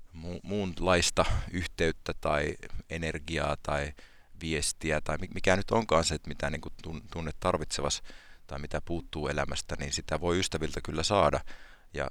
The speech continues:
samalla mitalla tietysti tulee sinun sitä antaman. Niin tota, mutta mä san-, väittäisin kyllä, että se myöskin se y-, ystävyyteen panostaminen on tosi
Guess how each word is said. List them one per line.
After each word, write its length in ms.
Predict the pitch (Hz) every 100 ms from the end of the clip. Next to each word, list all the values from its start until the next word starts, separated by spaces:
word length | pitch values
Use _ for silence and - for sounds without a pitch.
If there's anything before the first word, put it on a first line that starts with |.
| -
samalla 340 | 85 76 73
mitalla 340 | 76 - 80 76
tietysti 400 | 80 78 - 78 - - - - - - - -
tulee 240 | 92 85 76
sinun 280 | 87 82 76
sitä 240 | - 80
antaman. 540 | 87 85 76 - 73 - - - - - - - - - -
Niin 160 | 69
tota, 320 | 73 71 71 67 - - - - - - - - - - - - -
mutta 260 | 87 - - 80
mä 80 |
san-, 200 | 82 98 - -
väittäisin 400 | 107 - 90 82
kyllä, 340 | 82 73 69
että 220 | 67 - 76
se 120 | 78
myöskin 400 | 78 76 - 69
se 180 | 76 - - - - - - -
y-, 100 | 82 -
ystävyyteen 540 | 80 - 73 73 - 76
panostaminen 680 | 92 101 87 - 67 - -
on 120 | 71
tosi 360 | - - -